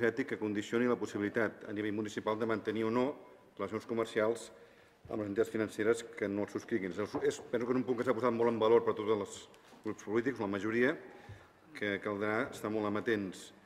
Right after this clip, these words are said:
Entenem que, com es recull a la moció, l'administració local és la més propera al ciutadà i, com en d'altres ocasions,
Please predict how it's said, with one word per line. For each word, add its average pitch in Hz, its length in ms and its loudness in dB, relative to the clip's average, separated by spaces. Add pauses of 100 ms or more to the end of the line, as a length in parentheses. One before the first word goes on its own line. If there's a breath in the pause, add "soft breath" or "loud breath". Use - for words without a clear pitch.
(400 loud breath)
Entenem 117 400 2
que, 160 80 2
com 123 160 2
es 113 80 2
recull 120 240 2
a 123 80 2
la 123 80 2
moció, 135 480 2
l'administració 117 400 -4
local 123 320 0
és 113 100 -2
la 117 140 2
més 127 160 -2
propera 107 480 2
al 95 80 -10
ciutadà 117 400 0 (400)
i, 113 80 -12
com 104 160 -4
en 107 80 -2
d'altres 107 240 -2
ocasions, 120 640 2